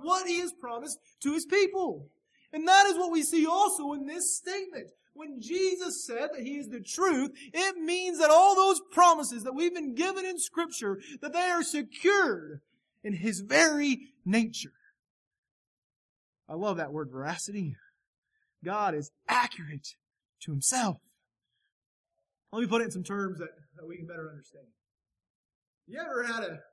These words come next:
well, some of us can understand. You ever had a gun that just shoots true? I mean, when you pick it up, you know that thing is gonna hit the mark every single time.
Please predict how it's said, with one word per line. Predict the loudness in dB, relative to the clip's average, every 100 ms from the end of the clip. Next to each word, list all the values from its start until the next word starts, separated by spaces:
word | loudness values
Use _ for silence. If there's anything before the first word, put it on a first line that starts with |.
| _
well, | -20 -18 -18 _ _ _ _ _ _ _ _
some | -6 -4
of | -4
us | -8
can | -10
understand. | -16 -18 -20 -20 -20 _ _ _ _ _ _ _
You | -4
ever | 4 6
had | 6
a | 2
gun | 2 4 4
that | 2
just | -4 -4
shoots | -2 -2 -4
true? | -4 0 0 0 -6 _ _ _ _ _ _ _ _ _ _ _ -6
I | 0
mean, | 4
when | 4
you | 4 2
pick | 2 2
it | 4
up, | 6 6 4
you | -2 0 0
know | 2 2
that | 2 0 -2
thing | -6 -4 -4
is | -4 -2
gonna | -2 -2
hit | -2 -2 -2
the | -4
mark | -2 0 0 -2 -10 _ _ -6
every | 0 2 2
single | 0 -2
time. | -2 -4